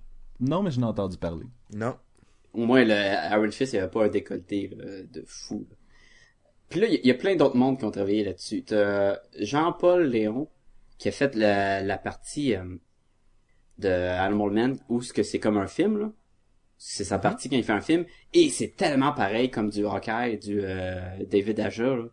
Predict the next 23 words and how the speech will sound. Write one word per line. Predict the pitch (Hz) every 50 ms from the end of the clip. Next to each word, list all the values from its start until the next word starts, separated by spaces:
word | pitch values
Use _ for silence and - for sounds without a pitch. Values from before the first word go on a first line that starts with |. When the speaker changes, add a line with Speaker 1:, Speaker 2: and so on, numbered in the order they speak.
| _ _ _ _ -
Speaker 1:
Oui, | 113 135 170 170
ben, | 127 113
c'est | 104 113 107
Speaker 3:
C'est | - 147
Speaker 1:
ça | - 143
qu'on | 123 113 107
Speaker 3:
fou, | 104 113 202 156 117 104 104
là. | 104 92 87 - - - - - - - - _ _ _ - - - - - - - - - - _ _ _ _ _ _ _ _ _ _ _ -
Et, | 104 - 110 117 113 110
euh, | 107 107 107 110 110 107 107 107 101 - -
il | 117 107
y | 113
a | 113
aussi, | 113 110 - - - - 143 147 143 143 143
euh, | 120 107 104 104 - -
Steve, | - - - - 131 131 131 131 123 110 107
euh, | 101 98 98 95 104 - _ _ _ _ _ _ _ _ _ _
Pugh ? | - 110 120 156 175 165 156 143 - _ _ _ _ _ _ _
Pugh ? | - 151 160 170 175 170 _ _ _ _ _ _ _ _ _ _ _ _ _ _ _ _ -
Speaker 1:
Je | 110 107
dirais | 117 135 147 185
Speaker 3:
Pugh. | 117 117 -
Speaker 1:
Pugh. | - - 131 139 139 123 107